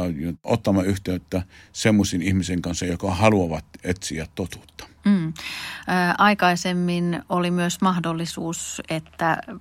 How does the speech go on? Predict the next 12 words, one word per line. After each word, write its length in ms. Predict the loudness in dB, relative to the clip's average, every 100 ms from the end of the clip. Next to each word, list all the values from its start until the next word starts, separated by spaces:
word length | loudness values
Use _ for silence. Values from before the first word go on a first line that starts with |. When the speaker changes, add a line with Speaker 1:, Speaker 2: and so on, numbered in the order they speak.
| -2
Speaker 2:
paikallisia 800 | 4 4 4 0 0 -4 -2 -2 -4 -10 -14 -4
uskovia, 760 | -2 -2 -4 -4 -2 0 0 0 -6 -10
ö, 240 | -8 -8 -10 -14 -20 -10 -6
lähti 380 | -6 -4 -8 -8 _ 0
konkreettisesti 720 | 2 2 -2 -2 -4 0 2
liikkeelle 480 | 2 0 -2 -2 -2
ja 140 | 0
tapaamaan 760 | 2 2 2 0 0 0 -2 -2
näitä 260 | -4 -6 -6
kiinnostuneita, 800 | -4 -4 -6 -8 -10 -8 -8
mutta 220 | -8 -6 -4
ilmeisesti 520 | -4 -4 -6 -8